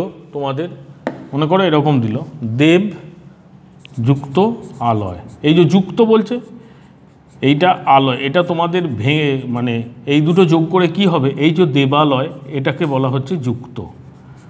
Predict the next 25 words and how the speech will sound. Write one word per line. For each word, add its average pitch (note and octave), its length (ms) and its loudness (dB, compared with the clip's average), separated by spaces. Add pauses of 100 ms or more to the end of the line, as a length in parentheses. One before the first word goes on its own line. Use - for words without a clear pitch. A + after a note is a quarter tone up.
(1080)
ঠিক F#3 120 -4
আছে? G3+ 140 2
এটাকে E3+ 220 2
যুক্ত E3 300 -4
করলাম, F#3+ 440 -2
দিয়ে E3+ 160 -4
কী E3 180 -6
হলো? G2+ 240 -6 (540)
আর D3+ 200 2 (560)
উল্টোটাই G3+ 480 2
ঠিক G#3 180 -2 (100)
বিযুক্ত। C#3+ 400 -4 (100)
যেমন D3+ 280 -4 (720)
দেবালয় E3+ 500 4
দেয়া E3 200 2
থাকবে, C#3 340 -4 (960)
তোমাদের D#3+ 280 2
এটা G3+ 120 2
ভেঙে C#3+ 360 2
দেখাতে B2 360 -2
হবে B2+ 200 -2 (180)
দেবালয়টা C3+ 560 0
কী C#3+ 160 -2
করে A#2+ 180 -2
হলো, G2+ 220 -6